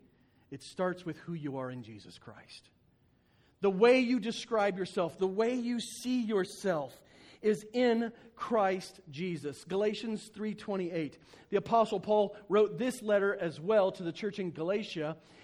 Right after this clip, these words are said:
and they were struggling with some of the similar things that the church in Colossae was struggling with. And he says to them,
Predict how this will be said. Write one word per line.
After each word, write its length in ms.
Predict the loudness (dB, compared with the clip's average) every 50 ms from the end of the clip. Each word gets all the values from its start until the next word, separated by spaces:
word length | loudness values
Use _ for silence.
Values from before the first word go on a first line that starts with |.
| -20 -6 0
and 240 | 0 0 0 0 -4 -10 -16 -20 -20 -20 _ _ _ -6
they 220 | 4 6 6 6 6
were 180 | 4 2 0
struggling 540 | -2 -4 -4 2 2 4 4 4 2 0 0
with 140 | 0 -2 -2
some 180 | -2 -2 0
of 80 | 0 -2
the 80 | -2 -6
similar 460 | -6 -6 -4 -2 -2 0 0 -2 -2
things 300 | -2 -2 -4 -4 -4 -6
that 120 | -8 -8
the 80 | -8 -8
church 340 | -8 -4 -4 -4 -4 -4 -6
in 120 | -8 -8
Colossae 500 | -6 -4 -2 -2 -2 -2 -2 -4 -4 -4
was 160 | -4 -6 -10
struggling 440 | -12 -10 -8 -8 -8 -8 -10 -10 -10
with. 140 | -12 -12 -14 _ _ -20 -20 -14 -6
And 120 | -4 -2 0
he 160 | 0 -2 -2
says 340 | 0 0 2 2 0 -2 -4 -4
to 80 | -4
them, 280 | -4 -2 -2 -2 -2 -2